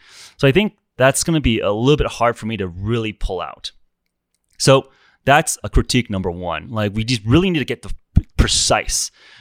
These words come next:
with exactly the fasting protocols or eating protocols on both arms. And then one of the things I don't think I saw a lot of coverage on was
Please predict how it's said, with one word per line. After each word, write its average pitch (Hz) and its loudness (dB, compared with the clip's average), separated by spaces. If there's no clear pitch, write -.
with 101 -2
exactly 104 0
the 90 -6
fasting 90 -6
protocols 85 -4
or 87 -12
eating 92 -6
protocols 85 -6
on 87 -10
both 85 -2
arms. - -12
And 147 2
then 170 2
one 127 -2
of 233 -2
the 208 -4
things 220 -6
I 120 0
don't 123 2
think 147 -2
I 120 4
saw 117 2
a 101 0
lot 101 -2
of - -12
coverage 104 2
on 87 -10
was 104 0